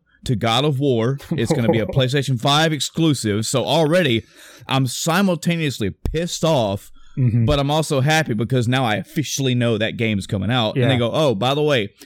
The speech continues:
Speaker 1: uh, Persona six that we announced at the little, uh, uh, Sony, uh, mini wannabe E three in two thousand nineteen, that got hinted. It's coming out. It's a PlayStation launched, PlayStation five launch title. That's coming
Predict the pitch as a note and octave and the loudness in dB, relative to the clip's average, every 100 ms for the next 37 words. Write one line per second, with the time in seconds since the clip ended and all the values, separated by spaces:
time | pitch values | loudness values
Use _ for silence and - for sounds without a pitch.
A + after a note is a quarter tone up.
0 | - - A#2+ A#2 G#2+ - A#2+ - D#3 B2+ | -14 -2 0 2 0 -2 -4 -2 -2 -2
1 | - E3+ E3+ - C3 F#2+ B2 A#2+ B2 B2 | -2 -2 -2 -2 -4 -2 0 2 0 -2
2 | - - - - - - B2+ - C3 C3 | -4 -10 -14 -18 -10 -2 -2 -2 -2 0
3 | B2+ A#2 A2 - - - A#2 A2+ A2 A2 | 0 0 -2 -6 -20 -6 0 2 2 2
4 | G#2+ - _ - A2+ A2 G#2 - C#3+ C3+ | 0 -4 _ -4 0 0 0 -2 -2 0
5 | B2+ G#2+ - A#2 G#2+ G#2+ C3+ C#3 C3 A#2 | 0 -2 -4 0 2 2 2 2 0 0
6 | A2 C3+ A#2 B2+ G#2+ C#3 B2 C3 D3+ D3+ | 0 0 0 0 -2 -4 -4 -2 -2 0
7 | A#2+ G#2+ A#2 G#2+ - B2+ A#2+ A2+ A#2 A#2 | 0 -2 -2 -4 -2 -2 -2 0 0 -2
8 | A2 C#3+ C#3 A2+ G2+ A#2+ G#2+ A#2+ G#2 C3+ | -2 -2 0 0 0 0 0 -2 0 0
9 | A#2+ G2 - F#3 A#2 C#3+ - C#3 A#2+ A2+ | 0 -2 -6 -8 -4 -4 -2 0 0 0
10 | A2+ - D3+ - A#2+ C3+ A2+ - A2+ G#2+ | 0 0 -2 -2 -4 -2 -2 -2 -4 -2
11 | G#2 C3 D3 - - - - B2 B2+ E3 | 0 0 -2 -6 -16 -8 -4 -4 -6 -8
12 | C3+ A#2 G#2 C3 D3 - A#2 G2+ G2 G2 | -2 -2 0 0 -2 -4 -6 -4 -4 -6
13 | G3+ - D#3 D3+ C#3+ | -12 -2 -2 0 -2